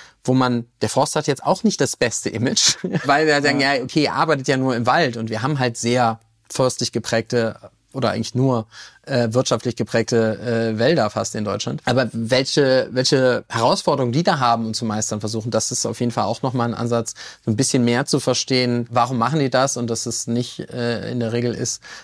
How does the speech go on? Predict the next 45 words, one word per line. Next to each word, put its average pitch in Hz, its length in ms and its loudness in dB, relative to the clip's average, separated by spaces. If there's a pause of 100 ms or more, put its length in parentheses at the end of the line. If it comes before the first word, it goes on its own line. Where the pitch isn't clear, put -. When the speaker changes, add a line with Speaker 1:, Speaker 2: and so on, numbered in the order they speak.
(140)
Speaker 1:
äh, 120 160 -4
aus 113 180 -4
der - 160 -2
eigenen 110 560 0
Bereicherung, 110 560 0
sondern 110 300 0
halt 113 180 -2
auch 113 160 -8
um 113 160 -6
die, 107 440 -2
die, 110 340 -4
die 110 160 -8
Schutz- - 340 -4
und 120 180 -4
Erholungsfunktion 113 680 -2
im 104 120 -4
Wald, 101 260 -4
äh, 113 240 -8
ein - 100 -8
Stück - 220 -10
weit 101 100 -6
mitzutragen. 104 600 -12
Speaker 2:
Ich - 120 2
find's 196 200 4
noch 175 280 2
ein 180 440 2
Themenkomplex 160 640 2
noch 151 80 0
ganz 139 200 2
interessant. 139 720 0
Ich - 60 -4
meine, 127 160 4
wenn 131 80 4
ich 117 80 0
da 123 140 2
quasi 117 200 0
eure 143 260 4
Rolle 147 340 4
und 131 180 0
das, 139 160 2
was 147 160 0
ihr 143 120 4
macht, 143 380 0
so - 240 4
höre, 147 540 4